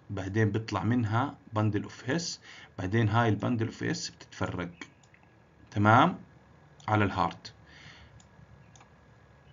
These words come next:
راح يروح رايت ولا، وليفت برا-، bundle branch، تمام؟ وراح يوصل للبركنجي فايبرز،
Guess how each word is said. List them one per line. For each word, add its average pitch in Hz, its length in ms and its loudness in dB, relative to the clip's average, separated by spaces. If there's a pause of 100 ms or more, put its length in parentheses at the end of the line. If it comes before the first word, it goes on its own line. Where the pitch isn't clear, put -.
(460)
راح 101 180 4
يروح 117 480 4
رايت 151 380 6
ولا، 123 420 0 (120)
وليفت 135 460 2 (560)
برا-، 107 200 2
bundle 110 300 4 (100)
branch، 135 300 6 (360)
تمام؟ 113 420 0 (420)
وراح 113 160 2
يوصل 151 340 4
للبركنجي 127 680 -2
فايبرز، 123 680 -4